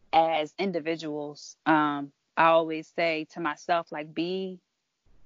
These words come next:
still be the girl you were before you were a mom, before you had to be an adult. You know, what dreams did you have? Was it this, or did you always have that entrepreneurial spirit? Um,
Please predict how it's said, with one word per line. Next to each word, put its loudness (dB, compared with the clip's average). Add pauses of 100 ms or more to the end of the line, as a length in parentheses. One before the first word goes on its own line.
(140)
still 6
be 6
the 4
girl 6
you 0
were 2
before -4
you -4
were 0
a -4
mom, 0
before -6
you -2
had -2
to -4
be 0
an 2
adult. 2
You -4
know, -2 (440)
what 4 (540)
dreams 0
did 0
you -2
have? 4
Was 2
it -10
this, 4 (160)
or 4
did -2
you 0
always 6
have 0
that 2
entrepreneurial -6
spirit? -4 (220)
Um, -8